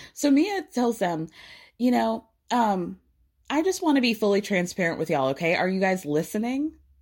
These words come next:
<laughs> If one woman said to me, "Are you listening?" We're already going left here. A-, anything you say after that, I, I don't care. I don't care.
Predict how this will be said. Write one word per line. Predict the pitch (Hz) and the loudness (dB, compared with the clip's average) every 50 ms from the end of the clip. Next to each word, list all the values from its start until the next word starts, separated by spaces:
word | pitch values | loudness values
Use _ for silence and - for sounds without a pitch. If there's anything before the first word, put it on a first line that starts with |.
| _ - | _ -4
<laughs> | 311 339 - 339 349 359 - - - - - - _ _ _ _ _ _ _ _ _ _ _ _ _ _ _ _ _ _ _ _ _ _ _ _ _ _ _ _ _ _ _ _ _ _ _ _ _ _ - - - - - - - - _ _ _ _ _ _ _ _ | -4 -2 0 -2 -2 -2 -6 -12 -18 -20 -20 -20 _ _ _ _ _ _ _ _ _ _ _ _ _ _ _ _ _ _ _ _ _ _ _ _ _ _ _ _ _ _ _ _ _ _ _ _ _ _ -12 -6 -6 -4 -6 -6 -8 -14 _ _ _ _ _ _ _ _
If | 254 240 233 214 - _ _ _ | 2 2 2 2 -2 _ _ _
one | 226 202 208 233 262 311 359 392 427 440 466 466 453 _ _ _ _ _ _ _ - | -8 -6 -4 -4 -4 -4 -6 -6 -8 -8 -10 -12 -14 _ _ _ _ _ _ _ -4
woman | 214 214 202 190 190 180 | -2 0 0 0 -2 -2
said | 185 185 175 | -2 -2 -2
to | 175 | -2
me, | 175 170 - - | -6 -8 -8 -6
"Are | - 170 180 190 | -4 -4 -2 -2
you | 185 185 185 170 | -2 -2 -2 -2
listening?" | 147 143 151 151 - - 71 71 - - - - - - _ _ _ _ _ _ _ _ _ _ _ _ _ _ _ _ _ _ _ _ _ _ _ _ _ _ _ _ _ _ _ _ _ _ _ _ _ _ _ _ _ _ _ _ _ _ _ _ _ - | -2 -2 -2 -4 -6 -10 -12 -10 -10 -10 -12 -14 -16 -18 _ _ _ _ _ _ _ _ _ _ _ _ _ _ _ _ _ _ _ _ _ _ _ _ _ _ _ _ _ _ _ _ _ _ _ _ _ _ _ _ _ _ _ _ _ _ _ _ _ -8
We're | 165 190 233 247 247 | 0 2 2 4 4
already | 240 226 220 202 196 | 4 4 4 2 2
going | 180 175 160 156 151 147 | 2 2 0 0 0 -2
left | 143 143 143 - - | -4 -4 -6 -6 -6
here. | 151 139 139 143 170 180 - _ _ - | -6 -4 -4 -6 -8 -10 -16 _ _ -6
A-, | 180 190 - | -6 -2 0
anything | - 202 220 233 254 262 262 262 247 233 | 2 2 4 4 2 2 2 2 0 0
you | 214 214 226 | 0 -2 -2
say | 214 220 202 196 | 0 0 0 0
after | 190 190 190 180 | 0 0 -2 -2
that, | 175 175 175 165 - - | 0 0 -2 -2 -2 -2
I, | - 170 170 - | -2 -2 -2 -2
I | - 160 165 | 0 0 0
don't | 165 156 156 143 139 - | 0 2 0 0 0 -2
care. | - - - - - - - _ - | -4 -8 -10 -10 -10 -12 -16 _ -2
I | 185 180 180 | 0 0 2
don't | 180 170 - | 0 -2 -2
care. | - 202 175 - - - 202 208 | -4 -6 -6 -6 -6 -10 -12 -16